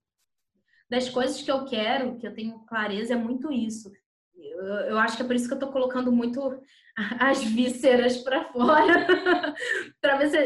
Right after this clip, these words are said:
é meio, até um ato, de certa forma, desesperado, confesso, porque eu quero tanto que as pessoas vejam, tanto que, tipo, tá, o que que eu preciso falar de alguma coisa que eu sinto, sei lá, eu,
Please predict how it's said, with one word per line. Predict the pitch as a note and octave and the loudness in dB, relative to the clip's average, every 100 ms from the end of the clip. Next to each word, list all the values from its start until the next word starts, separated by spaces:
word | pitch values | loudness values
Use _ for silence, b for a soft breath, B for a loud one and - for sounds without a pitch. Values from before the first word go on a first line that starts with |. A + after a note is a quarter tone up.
| - | 0
é | - | 2
meio, | C4+ D#4 D#4 | 4 2 2
até | C#4+ - E4+ | -4 -2 -2
um | E4 | 0
ato, | E4+ E4+ E4 D4 D4 C#4+ | 0 0 0 0 0 -6
de | A#3+ | -8
certa | - D#4+ F4 | -4 -4 -4
forma, | F4 D4+ D4+ | -4 -2 -2
desesperado, | C#4+ - - D4+ D4 B3+ A3 A3 | -4 -10 -10 -4 -2 0 -2 -4
confesso, | A#3+ - A#3+ A3 A3 G3+ - | -6 -6 -4 -4 -6 -12 -16
porque | - - A#3+ A#3+ A#3+ B B | -20 -6 -4 -4 -6 B B
eu | A#3+ | -2
quero | A#3+ D4 - | 0 -2 0
tanto | D4+ G#4+ F#4+ | 0 0 -2
que | C#4+ | -4
as | C4 | -4
pessoas | B3+ B3 A#3 G3+ | -4 -4 -4 -4
vejam, | G#3+ B3+ A#3+ G#3 - | -2 0 0 -4 -2
tanto | C4+ E4 D#4 C#4+ | 0 0 -4 -8
que, | - C4+ | -8 -8
tipo, | - - C4+ C4 B3+ | -10 -14 -12 -10 -4
tá, | E4 G#4+ G4 | 0 2 2
o | - | -2
que | D4 | -6
que | G#4+ | -6
eu | G#4+ _ | -8 _
preciso | - G#4+ - E4+ F#4 C#4 B3+ - | -4 -4 0 0 0 -2 -8 -4
falar | A#3+ A#3 A3+ C4 B3 G#3+ G3 - - | 0 2 4 4 2 0 -6 -10 -10
de | A3+ | -6
alguma | A3+ A3+ C4 B3 - | -6 -2 -2 -2 -6
coisa | B3 C4 C4+ B3 A#3+ | 2 6 6 6 0
que | A#3+ | 0
eu | A#3+ | -2
sinto, | A3 - B3 C#4 A#3+ | -4 -6 -2 0 -2
sei | - C4+ | -6 -6
lá, | C4+ A3+ B3+ G#3+ | -2 0 0 0
eu, | G#3+ | -4